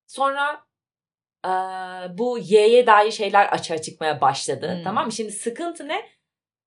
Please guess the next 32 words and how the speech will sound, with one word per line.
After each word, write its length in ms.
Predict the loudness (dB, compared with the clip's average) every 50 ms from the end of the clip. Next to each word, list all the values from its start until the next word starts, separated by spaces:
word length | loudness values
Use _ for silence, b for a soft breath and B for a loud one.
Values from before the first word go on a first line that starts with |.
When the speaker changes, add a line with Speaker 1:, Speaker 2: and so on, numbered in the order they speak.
| _ _
Speaker 1:
Bana 380 | _ 4 4 6 6 4 6 6
da 140 | 6 4
birbirlerini 640 | 4 0 -4 -4 -6 -6 -2 -2 -2 -2 -2 -6 -8
kötülüyorlar. 720 | -8 -8 -8 -8 -8 -10 -6 -2 0 2 4 6 4 4 4 0 -12 _ _ _ _ _ _ _ -10
Speaker 2:
Anla- 280 | -8 -8 -4 -4 -4 -4 -4 -6
<laughs> 200 | -4 -2 0 4
Speaker 1:
Ama 280 | 6 6 6 6 6 6
bende 340 | 8 8 8 6 6 4 2
hani 260 | 4 4 2 2 2
o 100 | 2 0
şey 220 | 0 0 0 2
yok, 200 | 2 0 0 0
tamam 300 | 0 0 4 6 6 6
mı? 60 | 4 0
Ha, 260 | -2 -2 -4 -4 -4 -4
hadi 180 | -6 -6 -8
ikimiz 420 | -10 -10 -10 -14 -12 -12 -10 -8 -4
bir 100 | -2 0
olalım 440 | 0 2 0 0 -2 -4 -8 -8
da 140 | -8 -8 -6
diğerini 300 | -4 -2 -2 -2 -2 -2 -4 -4 -4 -4 -6
Speaker 2:
Anladım. 260 | -8 -10 -14 -18 -10 _
Speaker 1:
falan. 340 | 2 4 6 6 4 2 0
Speaker 2:
Evet, 180 | -4 -6 -8
evet. 320 | -10 -10 -10 -12 -8 -2 -2
Speaker 1:
Ya 140 | 0 4 6
bende 240 | 6 6 6 4
öyle 120 | 0 0 0
bir 60 | -2
şey 120 | -2 0
yok. 280 | 0 0 0 -2 -4 _ _ -8
Mesela 420 | -4 0 2 2 2 2 -2 _